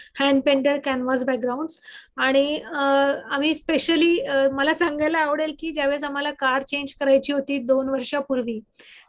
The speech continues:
तर आम्ही फक्त आणि फक्त आम्हाला क्लायंटच्या घरी जाऊन shoot करता यावं म्हणून आम्ही बीआरव्ही घेतलीये, जेणेकरून आमचा फाय, seven by टेनचा पण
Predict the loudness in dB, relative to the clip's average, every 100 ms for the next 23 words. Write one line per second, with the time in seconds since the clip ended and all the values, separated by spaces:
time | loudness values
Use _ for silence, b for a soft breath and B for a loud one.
0 | -4 2 2 2 0 -2 -4 -6 -6 -2
1 | -2 2 4 4 4 0 -4 -4 -2 -2
2 | -6 -8 -2 2 2 2 -2 -4 -2 0
3 | 0 -2 -2 -2 -2 -2 -4 -4 -4 -4
4 | -4 -2 -2 0 2 2 2 2 0 -8
5 | B B -6 -4 -2 -2 -2 -2 0 0
6 | 0 0 -2 -4 -6 -6 -4 -2 -2 -2
7 | -4 -4 -4 -6 -4 -2 -2 0 0 0
8 | -2 b b b 2 2 2 0 2 0
9 | 0 -4 -4 -4 -4 -2 -4